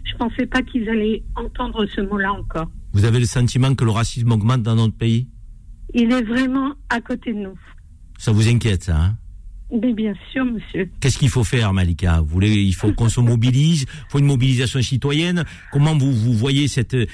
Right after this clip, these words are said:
Speaker 2: cette lutte contre le racisme ?
Speaker 1: Ben, avoir ses yeux, ce-, cette ouverture de, vers, envers l'autre,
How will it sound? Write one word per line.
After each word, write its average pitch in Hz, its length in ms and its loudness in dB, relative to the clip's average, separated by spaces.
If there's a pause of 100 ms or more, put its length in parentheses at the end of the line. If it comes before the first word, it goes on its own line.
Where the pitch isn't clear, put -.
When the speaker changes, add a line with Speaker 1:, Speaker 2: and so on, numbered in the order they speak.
(100)
Speaker 2:
cette - 260 -2
lutte 170 220 2
contre 139 260 -2
le 120 80 0
racisme ? 113 300 -2
Speaker 1:
Ben, 247 240 2
avoir 285 160 -4 (120)
ses 320 60 -2
yeux, 277 460 -2 (160)
ce-, 254 180 -16 (160)
cette 269 220 -10
ouverture 269 580 -4
de, 220 280 -6 (300)
vers, - 160 -2
envers 226 320 0
l'autre, 269 360 -4